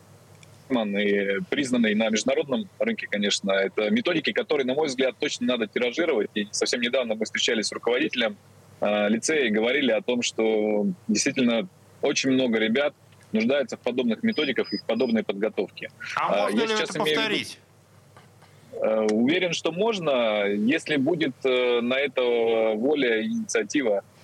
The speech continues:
Speaker 1: во многом на местах, наверное. Потому что, нас-, насколько я понимаю, руководство двести тридцать девятого лицея с большим удовольствием готово поделиться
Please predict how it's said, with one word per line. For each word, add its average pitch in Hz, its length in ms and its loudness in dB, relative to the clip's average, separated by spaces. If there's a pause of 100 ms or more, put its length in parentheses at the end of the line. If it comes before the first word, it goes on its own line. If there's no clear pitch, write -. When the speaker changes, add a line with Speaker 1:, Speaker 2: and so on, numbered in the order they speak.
(140)
Speaker 1:
во 113 100 0
многом 139 300 0
на 123 40 2
местах, 123 460 0
наверное. 95 260 -2
Потому 110 240 -2
что, - 160 -2
нас-, 127 160 0
насколько 127 560 0
я 180 160 2
понимаю, 139 460 0
руководство 131 420 -2
двести 127 560 0
тридцать - 280 -4
девятого 139 280 0
лицея 123 480 0
с 101 40 -8
большим 127 280 0
удовольствием 127 420 0
готово 113 320 0
поделиться 113 680 -2